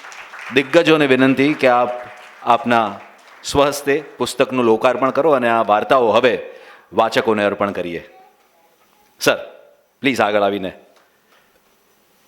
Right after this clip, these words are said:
મધુરાય સાહેબ, આપ પણ. ખૂબ ખૂબ તાળીઓથી પુસ્તકનું લોકાર્પણ.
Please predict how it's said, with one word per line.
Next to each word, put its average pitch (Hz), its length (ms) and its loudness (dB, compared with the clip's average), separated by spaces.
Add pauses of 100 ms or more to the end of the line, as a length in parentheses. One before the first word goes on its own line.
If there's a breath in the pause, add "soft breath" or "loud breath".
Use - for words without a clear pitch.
(1000)
મધુરાય 131 300 2
સાહેબ, 95 240 -2 (160)
આપ 113 200 -2
પણ. 90 100 -8 (2750)
ખૂબ - 200 2
ખૂબ 190 200 2
તાળીઓથી 165 540 2 (2250)
પુસ્તકનું 147 520 2
લોકાર્પણ. 156 600 2